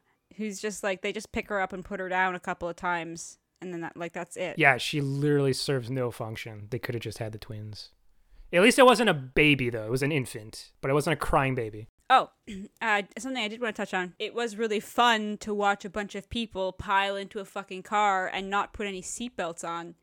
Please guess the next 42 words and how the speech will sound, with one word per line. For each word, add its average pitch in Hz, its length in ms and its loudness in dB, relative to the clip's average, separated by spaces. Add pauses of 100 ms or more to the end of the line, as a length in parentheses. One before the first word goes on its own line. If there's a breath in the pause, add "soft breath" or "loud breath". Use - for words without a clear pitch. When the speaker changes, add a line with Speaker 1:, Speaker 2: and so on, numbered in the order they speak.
(280)
Speaker 1:
That 220 160 4
was 202 100 -4
pretty 185 220 -8
wild. 170 420 -2
Speaker 2:
Oh, 147 60 2
yeah, 151 160 8
the 127 100 0
big 139 220 2
jalopy. 147 640 0
Speaker 1:
Right? 220 300 0
Speaker 2:
They, 170 120 8
they 202 160 8
drive 208 360 8
in, 254 100 8
like, 185 300 6
the 165 80 4
Beverly 160 460 2
Hillbillies 147 460 2
car, 110 440 -10
pretty 113 160 -8
much. 107 320 -12
Speaker 1:
Yeah, 190 220 0
pretty 262 220 -6
much. - 380 -8 (160)
Yeah. 165 240 -10 (420)
So 190 240 -10
that 233 160 0
was 240 120 -6
kinda, - 260 -4
it's 262 120 2
always 294 280 4
interesting 247 460 -6
to 240 80 -6
see, 233 480 -4
like, 196 320 -4
uh, 202 100 -4 (100)
like, 202 140 -6
especially 220 460 -6
how 220 160 -6
people 208 320 -12
treat, 196 300 -10
like, 175 220 -10